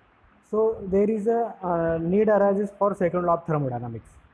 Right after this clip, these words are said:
which overcome the limitation offered by first law of thermodynamics.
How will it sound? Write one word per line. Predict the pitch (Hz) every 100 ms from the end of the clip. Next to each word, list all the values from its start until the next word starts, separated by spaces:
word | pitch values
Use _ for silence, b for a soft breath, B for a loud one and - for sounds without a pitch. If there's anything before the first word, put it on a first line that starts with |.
| _ _ - - - - _
which | 143 190 202 214
overcome | 180 185 185 214 220
the | 208 220 220 208 180
limitation | 165 170 196 196 - 196 240 - _ _ -
offered | 156 156 180 170
by | 202 226
first | 165 151
law | 156
of | 165
thermodynamics. | 185 165 135 120 110 104